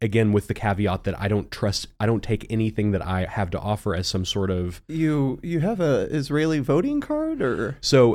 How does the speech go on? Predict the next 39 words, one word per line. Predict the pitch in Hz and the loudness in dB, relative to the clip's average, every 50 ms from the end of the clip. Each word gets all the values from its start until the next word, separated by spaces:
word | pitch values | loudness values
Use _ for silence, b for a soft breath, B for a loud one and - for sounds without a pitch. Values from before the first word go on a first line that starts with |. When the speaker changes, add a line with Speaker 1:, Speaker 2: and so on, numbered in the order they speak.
| - - | 2 2
Speaker 1:
okay, | 135 - 139 | 6 8 8
Speaker 2:
or | 135 | 10
a | |
Speaker 1:
that | 135 135 139 | 10 8 8
Speaker 2:
citizenship | - 226 240 - - 247 220 - - 262 302 294 - | 8 8 6 2 2 0 0 2 0 -2 -2 0 0
or | 165 147 | 0 0
someth-, | 139 139 196 196 214 202 - - - | 2 2 2 2 2 0 -6 -10 -4
something | - - 190 196 220 202 196 | 0 0 0 2 0 -2 -2
silly | - - 208 202 202 196 | 0 0 0 0 2 0
like | 196 202 | 2 6
Speaker 1:
That's | - 139 135 - 226 | 6 6 6 6 6
Speaker 2:
that? | 135 | 6
Speaker 1:
right. | 127 120 117 107 107 | 8 8 8 6 6
And | 117 123 120 | 4 4 6
so | - 131 120 | 8 8 8
again, | 117 120 131 123 113 110 | 8 8 8 8 8 6
you | 110 107 | 6 6
know, | 104 101 98 | 4 4 4
we | 113 107 | 4 6
all | 107 113 107 | 6 6 6
have | 104 107 92 | 4 4 2
a | 95 | 2
certain | - - 87 90 101 | -2 -2 -2 -2 0
bias | 113 139 131 123 117 - | 2 4 4 4 4 4
in | 117 104 | 2 2
this. | 104 104 101 - - | 2 2 2 2 2
And, | 104 101 101 98 b b b b b b b b - | 2 0 0 -2 b b b b b b b b 2
um, | 113 110 107 104 104 101 101 98 - - _ | 4 6 6 6 6 4 4 2 0 -4 _
you | 160 165 | 6 8
know, | 135 117 | 8 8
so | - - 139 120 | 6 6 4 4
I | - 120 127 127 127 123 120 113 - - _ _ _ _ - 127 135 | 6 4 4 4 4 2 2 0 -4 -10 _ _ _ _ -12 -10 -8
just | 131 - - - - - | -2 0 0 0 0 -2
kind | - 135 123 | 0 2 2
of | 104 | 2
briefly, | 92 107 104 104 - 107 107 104 104 104 104 - | 2 2 0 0 0 0 2 2 2 2 0 0
I | - | 0
mean, | 104 107 104 | 2 2 2
I, | 101 - 107 101 101 101 90 | 0 0 0 0 0 0 -4